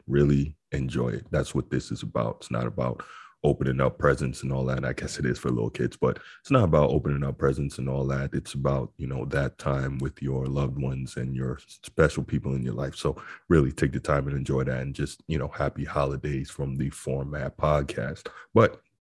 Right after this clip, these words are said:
before we go ahead and get into this episode, which shouldn't be too long today, uh, just wanted to get on here and knock some things out and, uh, give some of my thoughts, as I always do. Um, you know what we have to do.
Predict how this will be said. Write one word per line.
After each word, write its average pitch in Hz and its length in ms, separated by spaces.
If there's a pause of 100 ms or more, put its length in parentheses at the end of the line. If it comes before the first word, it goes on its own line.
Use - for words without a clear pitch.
(520)
before 82 300
we 76 120
go 76 180
ahead 73 200
and 73 120
get 73 140
into 73 220
this 71 220
episode, 73 460
which 76 180
shouldn't 160 320
be 76 100
too 73 220
long 71 320
today, 73 520
uh, 71 260 (400)
just 78 200
wanted 71 220
to 67 60
get 69 260
on 69 160
here 69 260
and 67 100
knock 71 220
some 67 160
things 69 280
out 76 280
and, 71 180
uh, 67 160
give 71 220
some 69 160
of 71 60
my 69 120
thoughts, - 560
as 80 180
I 76 60
always 73 400
do. 80 180 (460)
Um, 82 400 (200)
you 71 120
know 71 100
what 71 140
we 73 140
have 73 180
to 69 80
do. 78 240